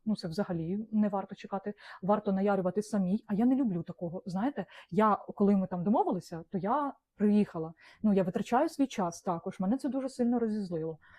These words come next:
через те, що я дійсно якраз в той день, у мене ще були батьківські збори в школі, я приїхала якраз, бо ми на, заз-, на зазначений час домовилися, до того ж це було перед день, е,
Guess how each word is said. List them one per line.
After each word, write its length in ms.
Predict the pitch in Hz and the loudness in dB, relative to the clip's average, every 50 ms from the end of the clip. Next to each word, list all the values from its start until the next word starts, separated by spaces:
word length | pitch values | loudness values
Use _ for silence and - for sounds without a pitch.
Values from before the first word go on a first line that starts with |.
| _ _ | _ _
через 220 | - 196 190 - | -4 -4 -4 -2
те, 120 | - 196 | -4 -4
що 180 | - - 202 190 | -4 -2 -2 0
я 220 | 190 202 208 233 | 2 2 2 2
дійсно 420 | 202 190 214 226 - 240 220 208 190 | 2 2 2 0 2 2 2 2 2
якраз 240 | 180 180 190 214 - | 0 0 -2 -4 -4
в 100 | - - | -2 0
той 120 | 240 220 | 0 0
день, 240 | 160 185 180 175 170 | 0 -2 -4 -2 -2
у 40 | 170 | -2
мене 160 | 185 214 233 | 0 -2 -2
ще 140 | - - 202 | -2 -2 -2
були 140 | 214 220 | 0 0
батьківські 400 | 190 202 - - 226 - - 240 | 0 -2 -2 -4 -6 -6 -4 -4
збори 260 | 196 - 226 226 240 240 | -2 0 2 2 2 0
в 60 | - | -2
школі, 420 | - - - 190 185 175 160 160 - - - - - | -4 -2 0 2 2 2 0 -2 -6 -10 -18 -8 0
я 140 | 170 196 214 | 4 4 4
приїхала 520 | 214 - 240 202 202 240 - - 233 220 214 | 4 6 4 4 4 2 2 2 2 2 2
якраз, 260 | 208 202 214 214 185 | 2 0 0 0 2
бо 80 | 208 | 2
ми 120 | 202 208 214 | 4 4 4
на, 100 | 214 - | 2 0
заз-, 280 | 202 190 196 180 208 | 0 -2 -2 0 0
на 120 | 208 208 196 | 0 0 0
зазначений 480 | 196 196 196 214 220 - - 202 202 | 0 0 0 0 -2 0 0 -2 -2
час 220 | - - - 208 190 | -2 -2 -4 -2 0
домовилися, 540 | 220 202 202 208 190 196 196 196 - - 175 | 2 2 2 2 2 0 0 -2 -2 -6 -8
до 80 | 196 | -6
того 220 | - 226 208 214 202 | -4 -4 -2 -4 -4
ж 80 | - - _ - | -6 -10 _ -6
це 120 | - 196 | -4 -2
було 200 | 175 196 208 202 | 0 0 0 0
перед 300 | - - 196 202 180 175 | 0 0 0 0 0 0
день, 180 | 190 208 214 | 0 2 0
е, 40 | 208 | 0